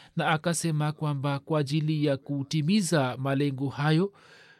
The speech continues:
tunahitaji majengo makubwa. Tuna mpango wa kujenga makao makuu mawili makubwa katika Ulaya, moja katika Uingereza na nyingine katika Ujerumani.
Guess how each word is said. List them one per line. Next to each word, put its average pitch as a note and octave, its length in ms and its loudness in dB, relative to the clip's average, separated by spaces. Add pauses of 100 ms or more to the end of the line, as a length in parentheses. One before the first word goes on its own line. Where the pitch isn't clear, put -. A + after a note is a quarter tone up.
(160)
tunahitaji D#3 920 2
majengo C#3+ 520 0
makubwa. D3+ 680 0 (480)
Tuna E3 280 4
mpango D#3+ 580 2
wa C#3+ 140 2
kujenga D3 580 0
makao C#3 380 -2
makuu C#3 360 -4
mawili C#3 720 0 (200)
makubwa E3 640 0
katika D3 440 -4
Ulaya, C#3+ 480 2 (920)
moja D#3+ 440 4
katika D#3 420 -2
Uingereza D3+ 720 4
na C3+ 320 -2 (280)
nyingine D3+ 540 2
katika C3+ 380 -2
Ujerumani. C#3 760 0